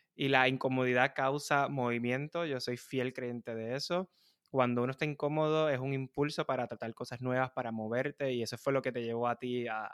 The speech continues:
a tener esta gran experiencia. Eh, y que me encanta porque me inspira a mí a, a exprimir la vida. Eh, a mí yo vivo con, muy en el presente, pero muy consciente de que el tiempo se acaba.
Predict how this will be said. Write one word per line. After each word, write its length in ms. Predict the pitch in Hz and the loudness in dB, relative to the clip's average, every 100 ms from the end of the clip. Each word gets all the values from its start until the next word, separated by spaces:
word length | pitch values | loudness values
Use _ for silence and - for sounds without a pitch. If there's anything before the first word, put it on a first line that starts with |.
| 120 | -12
a 60 | 113 | -12
tener 280 | 113 113 | -10 -10
esta 320 | 117 - 120 110 | -8 -6 -6 -4
gran 240 | 113 120 | 0 0
experiencia. 680 | 120 127 120 117 107 117 104 _ _ - - _ | 0 -4 -4 -4 -6 -8 -10 _ _ -20 -20 _
Eh, 540 | 123 117 110 104 104 - | -2 0 0 -4 -8 -4
y 160 | 139 | -4
que 140 | - 123 | 0 0
me 80 | |
encanta 560 | 120 117 123 131 175 160 | 0 0 2 2 4 2
porque 280 | 139 127 123 | 2 -2 -2
me 100 | 117 | -2
inspira 440 | 113 - 120 143 | -4 -4 0 2
a 40 | 151 | 2
mí 280 | 139 156 170 | 0 0 -2
a, 480 | 139 120 113 113 - _ _ _ _ _ _ | -2 -2 -2 -4 -8 _ _ _ _ _ _
a 140 | 131 123 | 0 0
exprimir 640 | - - - 131 120 127 | -2 -6 0 4 4 4
la 140 | 208 135 | 4 2
vida. 340 | 104 98 - _ _ _ _ _ _ | -2 -10 -16 _ _ _ _ _ _
Eh, 280 | - 120 110 | -4 0 0
a 120 | - 120 | 0 0
mí 380 | 123 143 170 175 | 2 2 2 2
yo 320 | 151 147 156 | 4 6 6
vivo 320 | 156 156 160 | 4 2 2
con, 640 | 160 147 135 123 123 120 - _ _ | 2 0 0 -4 -6 -10 -12 _ _
muy 460 | _ 131 135 131 147 | _ -6 4 6 8
en 60 | 180 | 6
el 120 | 180 | 4
presente, 720 | 170 156 175 185 180 151 151 | 0 2 2 2 2 2 2
pero 280 | 151 135 123 | 2 2 2
muy 300 | 123 131 156 | 4 2 2
consciente 800 | 160 156 151 156 180 190 147 131 | 0 -2 -2 -2 -2 0 0 2
de 180 | 123 117 | 0 -2
que 260 | 123 117 | -2 -2
el 240 | 113 120 110 | -2 -6 -6
tiempo 300 | 113 113 139 | -8 -6 -6
se 120 | 156 | -6
acaba. 400 | 143 147 143 107 | 0 2 0 -4